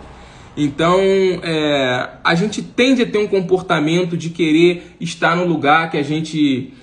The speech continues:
é, se sinta acolhido, se sinta pertencido, né? Criar panelas, criar grupos. Mas não vamos por aí, não.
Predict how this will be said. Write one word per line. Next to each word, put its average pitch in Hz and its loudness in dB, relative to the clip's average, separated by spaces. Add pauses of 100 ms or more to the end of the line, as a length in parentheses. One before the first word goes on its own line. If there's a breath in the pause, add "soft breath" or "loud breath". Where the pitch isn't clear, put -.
é, 123 0
se - -8
sinta 196 -4
acolhido, 165 0 (140)
se - -12
sinta 180 -6
pertencido, 160 -4 (120)
né? 170 0
Criar 185 2
panelas, 165 0
criar 170 0
grupos. 170 -4 (120)
Mas 196 -4
não 233 0
vamos 269 0
por 254 -4
aí, 185 -2
não. 117 -10